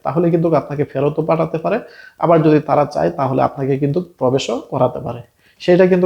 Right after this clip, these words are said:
আপনার ফিফটি ফিফটি চান্স থেকে যায় এবং সেখানে কিন্তু একটা রিস্ক থেকেই যায়। শুধুমাত্র আমি লিগ্যাল ওয়েতে যারা আসেন, তারা অনায়াসে দেশে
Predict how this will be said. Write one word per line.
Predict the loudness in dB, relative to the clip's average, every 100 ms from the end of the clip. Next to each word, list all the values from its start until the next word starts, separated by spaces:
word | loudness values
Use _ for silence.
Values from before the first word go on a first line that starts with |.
| 0
আপনার | 2 0 2
ফিফটি | 0 2 4
ফিফটি | 4 2 -4 -4
চান্স | -6 -6 -6 -4
থেকে | -2 0
যায় | -2 -6 _ _ -8
এবং | -6 -4
সেখানে | -2 0 0 0
কিন্তু | 0 0 -2
একটা | -2 0
রিস্ক | 0 0 -8 _
থেকেই | -6 -6 -4
যায়। | -6 -8 _ _ _ -6
শুধুমাত্র | 2 4 4 4 6
আমি | 6 4 0 2
লিগ্যাল | 4 6 6
ওয়েতে | 4 4 4
যারা | 4 2
আসেন, | -2 -8 -4
তারা | -4 -2 -2
অনায়াসে | 0 2 0 -6 -14 -18 _ 0 2
দেশে | 4